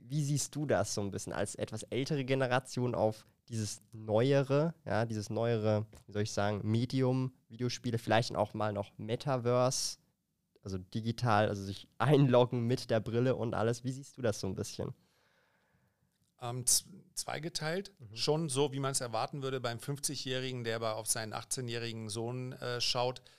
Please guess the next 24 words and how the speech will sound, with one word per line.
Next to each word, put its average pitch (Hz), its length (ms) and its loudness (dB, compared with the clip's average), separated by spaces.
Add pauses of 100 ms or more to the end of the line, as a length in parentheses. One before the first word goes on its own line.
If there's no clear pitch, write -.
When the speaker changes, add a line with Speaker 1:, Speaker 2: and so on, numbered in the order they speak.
(260)
Speaker 2:
ähm, 110 600 -8 (1300)
sehr 127 400 -4
kritisch, 196 560 -6 (160)
ja, 160 200 -14
einf-, 117 320 -10
einfach 127 180 -12
aufgrund 127 300 -6
der 117 120 -2
Zeit, 127 420 0
die 139 60 -12
man 123 260 -8
dort 110 220 -6
s-, 117 180 -6 (140)
mehr 120 200 -6
oder 127 140 -4
weniger 120 280 -6
bewegungslos 120 720 -4
sitzt. - 320 -4 (500)
Und, 123 600 -6
ähm, 117 800 -12
dafür 117 320 -6
ist 127 140 -4
jetzt 123 180 -4
ja 110 240 -6